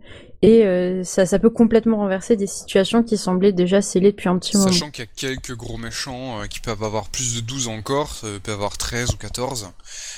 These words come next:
Speaker 2: Euh, par exemple, euh, Jason du film Vendredi treize, bon, il va plutôt avoir quatorze, quoi. Et donc ceux-là, c'est, c'est impossible de les tuer en un seul coup, quoi. Mais bon, euh, c'est un peu normal, parce que c'est quand même les,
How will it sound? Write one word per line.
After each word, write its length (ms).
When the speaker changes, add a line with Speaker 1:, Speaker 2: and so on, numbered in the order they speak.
Speaker 2:
Euh, 580
par 180
exemple, 440
euh, 300
Jason 380
du 200
film 280
Vendredi 480
treize, 400
bon, 280
il 100
va 120
plutôt 260
avoir 240
quatorze, 440
quoi. 160
Et 80
donc 160
ceux-là, 320
c'est, 460
c'est 180
impossible 500
de 60
les 120
tuer 360
en 140
un 40
seul 160
coup, 180
quoi. 160
Mais 100
bon, 220
euh, 60
c'est 180
un 80
peu 140
normal, 320
parce 120
que 60
c'est 80
quand 140
même 100
les, 220